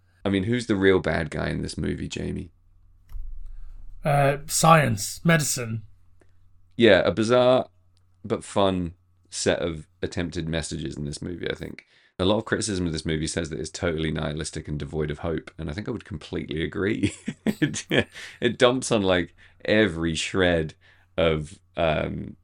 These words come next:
Speaker 1: you know, even the remotest possible hope, um, at,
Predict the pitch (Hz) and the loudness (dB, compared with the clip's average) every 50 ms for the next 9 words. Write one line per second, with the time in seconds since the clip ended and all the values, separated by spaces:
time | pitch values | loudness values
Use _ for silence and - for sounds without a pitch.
0 | _ - 87 90 85 82 82 80 87 82 85 82 80 80 82 82 85 85 85 85 | _ -8 -6 -4 -2 0 0 0 0 0 -2 -4 -4 -4 -4 -4 -2 0 0 0
1 | 85 - - - - - _ - 87 76 - - 76 71 - 71 67 76 _ _ | 0 0 -2 -8 -10 -12 _ -10 -10 -8 -8 -8 -8 -6 -6 -8 -8 -10 _ _
2 | _ _ _ _ _ - - 76 73 - - - _ _ _ _ _ _ _ - | _ _ _ _ _ -6 -4 -4 -4 -4 -8 -16 _ _ _ _ _ _ _ -4
3 | 80 80 78 78 82 80 76 - - _ _ _ _ _ _ _ _ _ _ _ | -2 -2 0 -2 -2 -4 -6 -8 -12 _ _ _ _ _ _ _ _ _ _ _
4 | _ _ - - - - | _ _ -10 -8 -8 -8